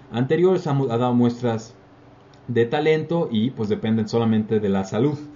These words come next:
de, eh, depende de su salud que pueda dar prestaciones altas en el dos mil, eh, dieciocho. Em, con pateadores, pues bueno, solamente tenemos aquí al,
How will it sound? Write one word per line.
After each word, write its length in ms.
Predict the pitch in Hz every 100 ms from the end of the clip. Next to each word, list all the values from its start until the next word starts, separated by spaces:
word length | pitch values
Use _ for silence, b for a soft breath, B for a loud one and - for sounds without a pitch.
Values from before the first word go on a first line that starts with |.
| B B B B -
de, 260 | 110 101 101 113
eh, 260 | 101 98 98
depende 180 | 98
de 60 | 123
su 100 | 120
salud 280 | 135 151 147
que 120 | 120
pueda 420 | - 117 113 110 104 107
dar 220 | 107 107 123
prestaciones 600 | 110 107 101 113 110 -
altas 520 | 110 101 104 104 - B B B -
en 220 | 104 104
el 260 | 104 101 101 -
dos 280 | 110 110 104
mil, 300 | 107 196 - - - - - - - - -
eh, 260 | 104 104 101
dieciocho. 840 | 123 117 - 110 110 - 110 - B B B B B B B - -
Em, 400 | 139 135 139 139
con 200 | 139 143
pateadores, 640 | 160 156 170 196 202 190
pues 140 | - 226
bueno, 220 | 220 220
solamente 480 | 202 196 190 185 190
tenemos 380 | 165 160 156 139
aquí 260 | 139 151
al, 360 | 151 135 120